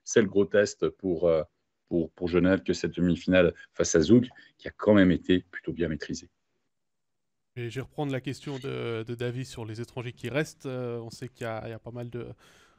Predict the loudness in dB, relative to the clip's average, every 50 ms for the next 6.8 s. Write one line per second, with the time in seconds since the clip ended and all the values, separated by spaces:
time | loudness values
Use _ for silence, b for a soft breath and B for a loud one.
0 | b b _ _ _ _ _ -14 -12 -8 -8 -8 -8 -6 -4 -4 -4 -4 -4 -4
1 | -4 -4 -6 -6 -8 -10 -12 -12 -12 -12 -10 -8 -6 -6 -6 -4 -4 -4 -4 -6
2 | -8 b b b b b b b -16 -12 -10 -10 -8 -6 -6 -6 -6 -6 -4 -2
3 | -2 0 2 2 0 0 0 0 0 0 -2 -2 -2 0 0 0 0 0 -4 -8
4 | -10 -10 -8 -8 -8 -6 -6 -8 -8 -8 -8 -8 -8 -8 -10 -10 -12 -14 -14 -14
5 | -8 -4 -2 0 0 0 0 2 0 0 0 0 -2 -2 -2 -4 -8 -10 -10 -8
6 | -6 -6 -4 -4 -4 -6 -6 -8 -10 -8 -8 -6 -6 -6 -6 -8